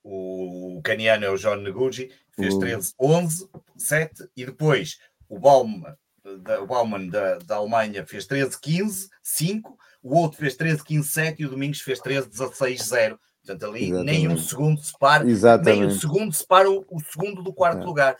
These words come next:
Speaker 1: Portanto, isto é, é meio segundo que separa do segundo para o quarto lugar. Domingos, já só uma curiosidade: o que é que é ir aos Jogos Olímpicos? Quatro, quatro edições, eh,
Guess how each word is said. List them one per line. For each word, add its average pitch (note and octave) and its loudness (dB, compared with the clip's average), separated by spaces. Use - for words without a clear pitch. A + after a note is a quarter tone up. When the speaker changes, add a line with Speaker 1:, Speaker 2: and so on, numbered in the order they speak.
Speaker 1:
Portanto, G2+ -10
isto - -8
é, B2+ -2
é C3 -10
meio D3+ -2
segundo D3 -6
que - -20
separa C3+ 0
do A#2+ -20
segundo B2+ -12
para B2 -6
o - -6
quarto - -6
lugar. G2 -6
Domingos, E3 -8
já D#3 2
só F3+ 2
uma D3 -8
curiosidade: C#3+ 0
o - -20
que - -6
é D3+ -6
que E3+ -6
é E3 0
ir D#3 0
aos C#3+ 2
Jogos C3+ -2
Olímpicos? A#2 -8
Quatro, A#2+ -8
quatro A#2+ -6
edições, B2 -8
eh, G2 -6